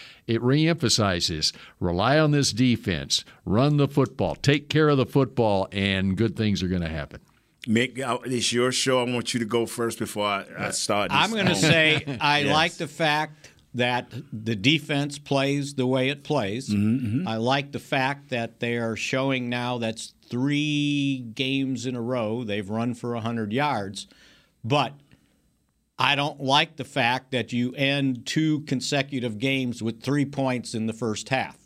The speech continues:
Speaker 2: Uh, yeah.
Speaker 3: The offense has got to get better.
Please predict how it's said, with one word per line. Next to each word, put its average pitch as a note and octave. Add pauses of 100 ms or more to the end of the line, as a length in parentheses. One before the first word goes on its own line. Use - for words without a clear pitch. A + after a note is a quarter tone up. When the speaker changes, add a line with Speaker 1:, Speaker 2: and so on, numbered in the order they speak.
Speaker 2:
Uh, F#2
yeah. E2+
Speaker 3:
The D3+
offense D#3+
has G#2
got C#3+
to B2
get A2+
better. A2+